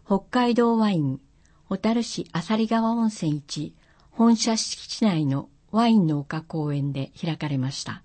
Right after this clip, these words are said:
あいにくの曇り空となりましたが、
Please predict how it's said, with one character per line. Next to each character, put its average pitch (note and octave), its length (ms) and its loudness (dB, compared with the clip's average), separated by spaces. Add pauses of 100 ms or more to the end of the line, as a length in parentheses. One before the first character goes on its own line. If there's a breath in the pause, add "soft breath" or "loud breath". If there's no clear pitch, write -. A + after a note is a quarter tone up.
(880 soft breath)
あ G#3 160 4
い A3+ 80 8
に A3 140 8
く A3 120 0
の G#3 180 4
曇 A3 300 6
り A#3 140 2
空 A3+ 240 0
と D#3+ 120 -4
な D3+ 120 2
り D#3 100 2
ま D#3+ 120 0
し - 100 -8
た C#3 140 -4
が、 C3+ 180 -4